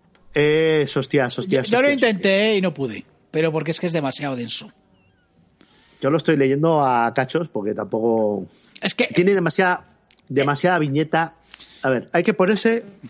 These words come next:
Speaker 1: en la época, ¿eh?
Speaker 2: Es que es
Speaker 1: Yo
Speaker 2: muy de,
Speaker 1: estoy
Speaker 2: es muy de cafeteros, ¿eh? Eso.
Speaker 1: Sí, sí,
Speaker 2: O sea,
Speaker 1: sí,
Speaker 2: es
Speaker 1: sí,
Speaker 2: muy,
Speaker 1: sí.
Speaker 2: muy para gente ya muy metida.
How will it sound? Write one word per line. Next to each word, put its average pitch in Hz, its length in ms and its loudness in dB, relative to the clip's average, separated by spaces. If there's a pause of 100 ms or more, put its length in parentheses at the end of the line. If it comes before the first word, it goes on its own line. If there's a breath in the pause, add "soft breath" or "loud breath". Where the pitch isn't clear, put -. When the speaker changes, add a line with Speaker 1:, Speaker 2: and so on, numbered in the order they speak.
(220)
Speaker 1:
en 127 140 0
la 135 100 2
época, - 400 -6
¿eh? 190 80 0
Speaker 2:
Es 202 80 -2
que 254 120 0
es - 40 2
Speaker 1:
Yo - 60 2
Speaker 2:
muy 262 100 2
de, 254 80 4
Speaker 1:
estoy 220 200 -4
Speaker 2:
es 180 120 -4
muy 233 160 2
de 208 80 2
cafeteros, 147 640 -4
¿eh? 123 180 -10
Eso. - 200 -12 (400)
Speaker 1:
Sí, 135 160 -4
sí, 143 100 -4
Speaker 2:
O 135 40 0
sea, - 20 0
Speaker 1:
sí, 151 80 2
Speaker 2:
es 151 40 0
Speaker 1:
sí, 165 60 -2
Speaker 2:
muy, 170 80 0
Speaker 1:
sí. 156 400 -2
Speaker 2:
muy 139 140 -6
para 156 180 -2
gente 151 300 -6
ya 143 360 -6 (280 soft breath)
muy 160 100 -4
metida. 131 400 -6